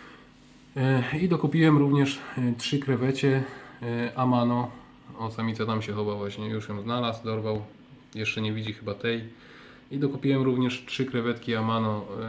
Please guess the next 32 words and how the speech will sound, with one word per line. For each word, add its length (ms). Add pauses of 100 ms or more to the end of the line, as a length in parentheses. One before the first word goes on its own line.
(160)
e, 40
troszkę 340
mniejsze, 520
s-, 400 (100)
na 80
razie 220
się 160
schowały. 580 (580)
Mm, 580 (480)
os 420
jest 300
tam 260 (400)
w 240
boku 300
chyba 240
gdzieś 260
tam, 160
o, 300
tam 220
coś 180
tam 160 (180)
się 80
ruszało. 480 (840)
Coś 160
tam 160
się 160
rusza. 240 (760)
I 140
trzy 200
krewecie, 600
również 280
dokupiłem, 540